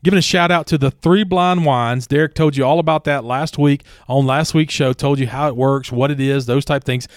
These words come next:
Visit the DeSoto Arts Council Facebook page to learn more about it. Three Blind Wines, a fundraiser coming up March second, so we'll be here before you know it. Three Blind Wines. Please visit their Facebook pa-, page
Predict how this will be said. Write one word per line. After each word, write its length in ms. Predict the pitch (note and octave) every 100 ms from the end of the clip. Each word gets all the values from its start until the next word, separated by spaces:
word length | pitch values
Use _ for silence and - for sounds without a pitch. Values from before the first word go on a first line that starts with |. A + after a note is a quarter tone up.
| - -
Visit 340 | B2+ F#3+ A3
the 80 | E3+
DeSoto 580 | D3 C3+ - F#3 G#3 G#3 -
Arts 360 | D3+ D#3+ -
Council 480 | - D#3+ D#3 - C#3+
Facebook 520 | - E3+ E3+ - C#3
page 400 | - B2 A2+ A2 - - -
to 120 | D3
learn 340 | C3 D3 F3
more 220 | D#3+ D3+ D3
about 320 | B2 A#2+ G2+
it. 120 | F2+ - _
Three 200 | - D3
Blind 360 | F3 D#3 D#3+ D3+
Wines, 360 | B2+ A#2 A#2 A#2+
a 80 |
fundraiser 600 | A2 - D#3+ D#3 D3 C#3 C#3
coming 240 | - F#3
up 140 | E3+ A#2+
March 340 | B2+ D#3+ G3
second, 580 | - - D3+ - C#3+ - - _
so 160 | - C3+
we'll 80 |
be 100 | C3
here 140 | E3 D3+
before 320 | A#2+ - F3
you 80 | E3+
know 200 | C#3 B2
it. 140 | B2 _ _ -
Three 180 | F#3
Blind 400 | F#3 F3 E3+ E3
Wines. 380 | C#3 C3+ B2+ B2+
Please 300 | - D#3 F3
visit 260 | D#3 D#3+ D#3
their 120 | C#3
Facebook 420 | - D3 - C3+
pa-, 300 | D3 C#3+ C#3
page 380 | D3+ C3+ A#2+ -